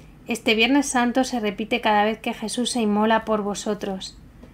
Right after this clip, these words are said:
aunque de modo incruento en el santo sacrificio de la misa. Místicamente se renueva para vosotros el don supremo de esta jornada.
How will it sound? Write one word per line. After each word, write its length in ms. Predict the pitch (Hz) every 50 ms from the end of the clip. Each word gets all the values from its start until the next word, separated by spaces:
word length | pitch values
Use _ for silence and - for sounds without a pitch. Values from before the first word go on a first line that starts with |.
| - - - - - -
aunque 280 | - 233 214 - 240 208
de 100 | 214 214
modo 300 | 220 233 262 269 285 277
incruento 720 | 254 233 226 214 208 208 202 214 220 233 226 - 247 233
en 80 | 226
el 180 | 214 214 214 208
santo 460 | - - - 240 247 262 262 - 285
sacrificio 640 | 277 - 262 220 214 226 214 - 233 220 220 - 247
de 100 | 233 214
la 120 | 208 196 196
misa. 460 | 196 196 196 185 - - 196 190 - - - - - - - - - - - - - - - - - - - - - - - - - - - - - - - - - - - -
Místicamente 880 | 226 226 254 254 254 - 311 294 - 262 233 220 226 233 233 - 254 247
se 160 | - 262 233
renueva 420 | 214 202 202 208 214 220 233 233
para 220 | 233 220 214 208 196
vosotros 580 | 202 196 - - 240 220 - 226 247 240 -
el 140 | 233 202 190
don 180 | 214 233 254 247
supremo 520 | - - 233 196 214 208 220 226 247 247
de 120 | 233 208
esta 260 | 208 202 - - 233 208
jornada. 640 | - - 214 196 196 202 202 196 196 196 185 185